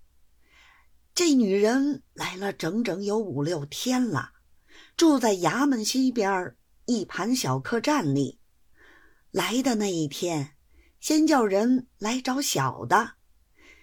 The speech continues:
小的没有去。第二天晚上，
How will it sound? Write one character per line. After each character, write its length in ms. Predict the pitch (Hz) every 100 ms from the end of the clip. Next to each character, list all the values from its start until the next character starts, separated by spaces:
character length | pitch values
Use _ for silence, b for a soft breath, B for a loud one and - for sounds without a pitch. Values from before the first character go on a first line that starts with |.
| b b
小 240 | - 233
的 100 | 254
没 180 | 247 294
有 180 | 320 185
去。 440 | - 302 277 - _ _ _ _ - _ - - _ _ _ _ _ _ _
第 140 | - 311
二 180 | 269
天 260 | 240 302 294
晚 360 | 226 123 131 151
上， 340 | 233 254